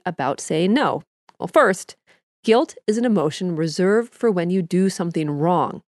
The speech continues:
If you hurt someone, it's appropriate to feel guilty. Now, saying no might create a little extra work for the person you're declining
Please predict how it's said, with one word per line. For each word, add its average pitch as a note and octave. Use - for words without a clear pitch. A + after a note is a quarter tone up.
If F3+
you C#4+
hurt G4
someone, D3
it's F#3+
appropriate G#3+
to -
feel D3
guilty. A3+
Now, F3+
saying E3+
no F3+
might F#4+
create E4
a G3
little A3+
extra -
work F#3
for B3+
the C4+
person C4
you're C4
declining C4+